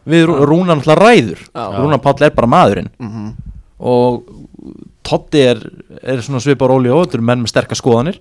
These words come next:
Speaker 2: Já.
Speaker 1: Þetta eru menn sem sjá fótbolta með
Speaker 2: Þekkja
Speaker 1: sínum augum, þekkja
Speaker 2: þekkja
Speaker 1: þetta allt
Speaker 2: leikinn,
Speaker 1: saman,
Speaker 2: já.
Speaker 1: þekkja leikinn.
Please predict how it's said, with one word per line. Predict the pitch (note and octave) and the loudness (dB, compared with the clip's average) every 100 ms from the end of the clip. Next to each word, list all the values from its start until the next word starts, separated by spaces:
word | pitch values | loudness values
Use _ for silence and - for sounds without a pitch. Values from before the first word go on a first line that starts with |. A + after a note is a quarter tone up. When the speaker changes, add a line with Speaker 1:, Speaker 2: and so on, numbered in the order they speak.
| _ | _
Speaker 2:
Já. | - A#2+ D#3 - | -12 -12 -14 -10
Speaker 1:
Þetta | - | -4
eru | B2+ | -2
menn | C3 | 0
sem | B2 B2+ A#2+ - - | 0 -4 -4 -10 -8
sjá | - B2+ | 0 0
fótbolta | B2+ C3+ - B2 D3 F3+ - - - | 2 0 -2 -4 -2 -2 -4 -16 -10
með | C3+ | -6
Speaker 2:
Þekkja | C3 | -2
Speaker 1:
sínum | D3 C#3 C3+ | 0 2 4
augum, | B2+ F3 | 4 2
þekkja | - C#3 C3 | -2 -6 -4
Speaker 2:
þekkja | C3+ | -2
Speaker 1:
þetta | C3 | 2
allt | C#3+ C#3 | 4 4
Speaker 2:
leikinn, | D3 | 2
Speaker 1:
saman, | E3 E3+ | 2 0
Speaker 2:
já. | G#3 A3 | 0 -4
Speaker 1:
þekkja | A2+ F3+ | -2 0
leikinn. | C3+ C3+ G3+ | 0 0 -2